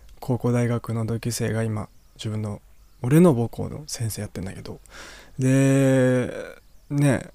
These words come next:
彼も、その間、まあ、傍から見ててくれて、まあ、写真撮ってくれたりとかもしたんだけど、そこですごい温かい、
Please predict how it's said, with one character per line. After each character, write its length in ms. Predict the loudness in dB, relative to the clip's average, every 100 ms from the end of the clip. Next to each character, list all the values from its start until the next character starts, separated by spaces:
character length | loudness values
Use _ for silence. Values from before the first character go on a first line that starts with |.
| -20 2
彼 240 | 8 10
も、 380 | 10 10 8 4 -8 -20 -20 -20 -20 -18
そ 120 | 0 4
の 100 | 6
間、 200 | 6 6
ま 100 | 4
あ、 40 |
傍 200 | 0 -2
か 120 | 0
ら 80 | 2
見 100 | 2
て 140 | -2
て 80 | -6
く 100 | -6
れ 80 | -10
て、 140 | -10 -8
ま 120 | -2
あ、 20 |
写 80 | 0
真 140 | 2
撮 100 | 0
っ 20 |
て 140 | -2 -4
く 100 | -4
れ 60 |
た 100 | -4
り 60 | -4
と 80 | -6
か 80 | -8
も 100 | -8
し 80 |
た 100 | -4
ん 60 | -4
だ 80 | -4
け 120 | -2
ど、 200 | -2 -2 -8 -20 -12
そ 180 | -6
こ 120 | 0 2
で 300 | 4 2 0 -14 -20 -8
す 140 | 4
ご 120 | 6 8
い 240 | 4 -4 -6
温 360 | -2 0 2 2
か 140 | 4
い、 140 | 2